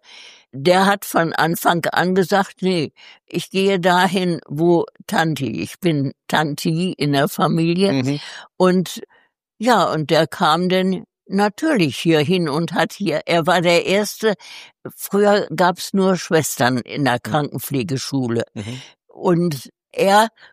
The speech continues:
Speaker 1: gehörte zu den ersten Jungs, die dann, äh,
Speaker 2: Mhm.
Speaker 1: weil, äh, da auch, äh, dann geguckt war und, äh, dachte man, ja,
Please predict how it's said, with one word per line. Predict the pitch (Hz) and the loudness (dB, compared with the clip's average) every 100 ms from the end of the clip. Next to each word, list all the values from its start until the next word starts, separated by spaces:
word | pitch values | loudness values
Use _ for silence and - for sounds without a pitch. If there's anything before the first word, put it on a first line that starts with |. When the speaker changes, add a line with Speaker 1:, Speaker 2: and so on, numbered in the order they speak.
| - | -2
Speaker 1:
gehörte | 190 175 208 254 294 214 | 0 2 0 -2 -4 -6
zu | - 180 | -4 -2
den | 175 180 151 | 0 0 0
ersten | 156 185 - - 180 165 | 0 0 -2 -4 -2 0
Jungs, | 196 202 160 131 - | 2 2 0 -2 -10
die | - 147 | -4 -2
dann, | 139 135 135 | 0 0 0
äh, | - - | -4 -6
Speaker 2:
Mhm. | 123 117 | -2 2
Speaker 1:
weil, | 156 180 | 2 4
äh, | 196 202 151 107 175 - 76 - - 135 - 50 _ | 2 0 -2 -6 -8 -8 -12 -14 -14 -16 -16 -18 _
da | - 175 156 151 | -8 0 2 4
auch, | 139 165 - - | 2 0 -2 -10
äh, | - 151 | -6 -6
dann | 147 151 147 160 - - - - - | -2 -2 0 -4 -8 -18 -20 -20 -10
geguckt | 143 151 - 165 151 - - | -2 -2 2 0 0 -8 -6
war | 170 165 185 196 - | 0 4 4 4 2
und, | 170 160 139 233 - _ | -2 -2 -4 -12 -20 _
äh, | - - 202 _ _ - 175 | -12 -10 -12 _ _ -20 -12
dachte | 208 156 139 - 170 | -4 -2 -4 -6 -2
man, | 151 147 151 139 - | 0 0 -2 -6 -10
ja, | 156 175 156 120 | 0 2 4 2